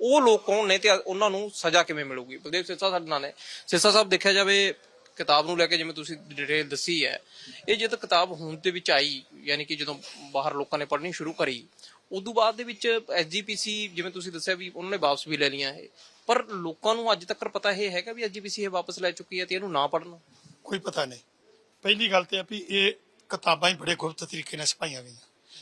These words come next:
Speaker 2: ਔਰ ਇਹ ਕਿਤਾਬਾਂ ਜਿਹੜੀਆਂ ਸੀ ਇੱਕ ਸਾਜ਼ਿਸ਼ ਦੇ ਤਹਿਤ ਛਪੀਆਂ ਔਰ ਇਹ ਕਿਤਾਬਾਂ ਇੱਥੋਂ ਛਪ ਕੇ ਤੇ ਸਾਰੀਆਂ ਸਾਰੀਆਂ ਨਾਗਪੁਰ ਗਈਆਂ ਨੇ, ਆਰ ਐਸ ਐਸ ਦੇ ਹੈੱਡਕੁਆਟਰ 'ਚ ਉੱਥੇ ਗਈਆਂ ਨੇ। ਤੇ ਇਹਨਾਂ ਕੋਲ ਸਿਰਫ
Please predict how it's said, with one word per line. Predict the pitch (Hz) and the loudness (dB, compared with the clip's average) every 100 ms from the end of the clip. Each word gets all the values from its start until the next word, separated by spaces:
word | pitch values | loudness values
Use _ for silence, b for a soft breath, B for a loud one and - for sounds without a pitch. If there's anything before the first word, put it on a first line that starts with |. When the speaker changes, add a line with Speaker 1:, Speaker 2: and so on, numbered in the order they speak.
| B - | B 2
Speaker 2:
ਔਰ | 202 | 4
ਇਹ | 214 208 | 4 2
ਕਿਤਾਬਾਂ | 202 202 180 165 180 | 0 -2 -2 -2 -4
ਜਿਹੜੀਆਂ | 175 185 | -6 -4
ਸੀ | 175 | -2
ਇੱਕ | 190 185 | -2 2
ਸਾਜ਼ਿਸ਼ | - 151 143 160 | 2 2 -4 -6
ਦੇ | 180 | -4
ਤਹਿਤ | 180 175 | -2 -2
ਛਪੀਆਂ | - 147 147 151 - b b b 190 | -4 -6 -10 -16 -18 b b b -2
ਔਰ | 208 | 0
ਇਹ | |
ਕਿਤਾਬਾਂ | - 208 170 185 202 | -2 -4 -2 0 -2
ਇੱਥੋਂ | 180 - 196 | -4 -6 -2
ਛਪ | 175 160 | 0 0
ਕੇ | - | -4
ਤੇ | 180 | -2
ਸਾਰੀਆਂ | 170 156 160 180 | 0 2 0 -2
ਸਾਰੀਆਂ | 160 160 170 | 0 0 0
ਨਾਗਪੁਰ | 175 147 135 - 151 | 2 0 0 -10 -14
ਗਈਆਂ | 123 123 | -14 -16
ਨੇ, | 117 b b b - | -20 b b b 2
ਆਰ | 165 | 4
ਐਸ | 170 170 | 6 4
ਐਸ | 156 | 4
ਦੇ | 160 156 | 2 0
ਹੈੱਡਕੁਆਟਰ | 151 - 156 156 | 0 0 -4 -2
'ਚ | - | -6
ਉੱਥੇ | 151 156 | -6 -8
ਗਈਆਂ | 127 123 | -10 -14
ਨੇ। | 135 160 B B B _ | -16 -18 B B B _
ਤੇ | 202 208 | -8 0
ਇਹਨਾਂ | 214 233 | 2 2
ਕੋਲ | 220 190 | 0 -4
ਸਿਰਫ | 175 185 | -4 -4